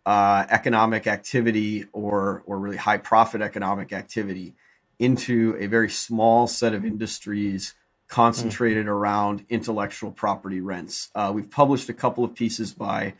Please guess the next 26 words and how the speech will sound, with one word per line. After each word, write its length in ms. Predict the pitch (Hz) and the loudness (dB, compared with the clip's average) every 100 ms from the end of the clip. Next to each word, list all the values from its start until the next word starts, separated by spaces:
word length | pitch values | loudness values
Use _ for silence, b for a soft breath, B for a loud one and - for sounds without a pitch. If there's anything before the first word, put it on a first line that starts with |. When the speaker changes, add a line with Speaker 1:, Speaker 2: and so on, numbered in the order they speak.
| b b b | b b b
Speaker 1:
Herman 320 | - 127 120 | 2 4 4
Mark 220 | 110 107 | 2 0
Schwartz 480 | - - 120 127 131 | -4 -6 0 0 0
on 200 | 131 131 | -2 0
this. 360 | 135 156 - - - | -2 -4 -10 -16 -8
Uh, 200 | 101 98 | -6 -4
you 60 | 95 | -8
can 120 | 101 | -6
find 240 | - 107 | -2 -2
him 100 | 104 | -2
on 100 | 101 | -2
our 100 | 98 | -2
website. 500 | 98 107 - 110 104 | -2 -4 -2 0 0
That'll 280 | 98 98 95 b b b | -2 -6 -8 b b b
go 220 | - 127 123 | 4 6 6
into 220 | 120 117 | 4 0
the 140 | 107 | 0
intellectual 500 | 110 107 107 104 107 | -2 0 -2 -2 -8
property 460 | 95 107 107 113 107 | 2 2 2 0 -2
and 100 | 98 | -2
the 60 | |
economics 580 | 104 101 101 101 104 - | -6 -4 -4 -4 -4 -10
of 80 | 92 | -8
that 320 | 95 92 - _ b b b | -4 -4 -6 _ b b b
more 180 | 110 101 | -4 -4
fully. 640 | - - 147 110 95 90 | -2 2 4 4 0 -6